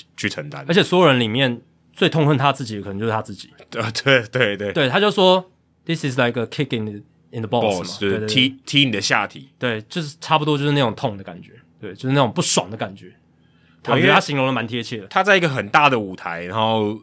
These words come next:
Speaker 1: 有点丢脸嘛，至少结果是让他蛮丢脸的。虽然他拼了命，可是结果并不，完全，完全没有站在他想要的那一边嘛。
Speaker 2: 尤其是他生涯前面已经有很多在季后赛成功的案例。
Speaker 1: 对。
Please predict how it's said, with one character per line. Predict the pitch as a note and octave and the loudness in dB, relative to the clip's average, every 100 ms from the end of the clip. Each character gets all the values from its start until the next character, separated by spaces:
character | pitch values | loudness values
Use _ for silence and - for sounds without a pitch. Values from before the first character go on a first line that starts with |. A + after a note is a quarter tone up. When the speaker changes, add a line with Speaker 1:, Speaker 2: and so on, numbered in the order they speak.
| _ | _
Speaker 1:
有 | - A#2 | 0 2
点 | A2+ | 2
丢 | G2 G#2+ G#2 | 0 0 2
脸 | G#2+ E2 | 2 -2
嘛， | - - _ _ | -10 -20 _ _
至 | C3+ | 0
少 | A#2 | 0
结 | - A2 | 0 -2
果 | G#2 | -2
是 | G2 | 0
让 | G2+ | 0
他 | |
蛮 | F#2+ E2 | 0 -4
丢 | D#2+ D#2+ | -6 -8
脸 | D2+ B1 | -8 -12
的。 | B1+ | -2
虽 | B2+ | 2
然 | A#2+ | 2
他 | A#2 | 0
拼 | - G2+ | -4 -10
了 | G2 | -10
命， | F#2 E2+ | -10 -12
可 | D#2+ | -12
是 | F#2+ G#2+ | -10 -8
结 | G2+ G2 | -6 -6
果 | F#2 | -6
并 | E2 G2 | -4 -6
不， | F#2 - | -8 -10
完 | G2+ | -6
全， | G2+ G2+ G#2 _ _ - | -2 -4 -4 _ _ -10
完 | B2 C3+ D#3+ | -2 2 4
全 | F#3 | 4
没 | E3+ E3 | 2 4
有 | E3 C#3 | 4 4
站 | C#3 | 4
在 | C#3 | 2
他 | B2+ B2 B2 | 2 -2 -6
想 | - G2+ | -6 -2
要 | G#2+ | 0
的 | |
那 | G#2+ G2 | 0 -2
一 | |
边 | F2 D2+ | -4 -12
嘛。 | C#2 | -6
Speaker 2:
尤 | D3+ E3 | -2 0
其 | D#3 | 0
是 | C#3+ | 2
他 | D#3+ D#3 | 2 2
生 | E3+ | 0
涯 | D3+ A#2+ | 0 0
前 | - | -2
面 | A#2 C3 A#2+ | 0 0 0
已 | |
经 | G#2 A#2+ | -2 0
有 | A#2+ G#2+ | 0 -2
很 | - A2 | -6 -10
多 | A#2 A#2+ | -6 0
在 | B2 | 0
季 | - | 0
后 | A#2 A#2 | 0 2
赛 | A#2+ | 0
成 | - A2 | -2 -6
功 | G#2+ | -6
的 | G#2+ | -6
案 | G#2+ G2+ | -6 -8
例。 | G2 | -10
Speaker 1:
对。 | F#2+ D#2+ | -10 -14